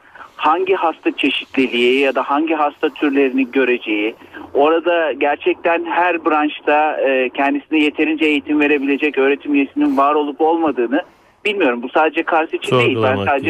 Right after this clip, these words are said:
Speaker 1: bir
Speaker 2: gerekiyor.
Speaker 1: örnek veriyorum.
Speaker 2: Anladım.
Speaker 1: E, yani bu eğitim standardı da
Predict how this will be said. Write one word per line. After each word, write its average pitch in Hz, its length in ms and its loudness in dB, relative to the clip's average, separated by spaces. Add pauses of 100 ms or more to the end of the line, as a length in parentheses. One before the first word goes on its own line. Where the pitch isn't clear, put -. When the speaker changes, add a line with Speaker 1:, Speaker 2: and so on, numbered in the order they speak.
Speaker 1:
bir - 0 -
Speaker 2:
gerekiyor. 170 240 2
Speaker 1:
örnek 175 260 -4
veriyorum. 143 520 0 (140)
Speaker 2:
Anladım. 92 380 -6
Speaker 1:
E, 143 60 4 (640)
yani 165 260 -2 (120)
bu 202 280 2
eğitim 180 380 0
standardı 190 680 -2
da 185 240 2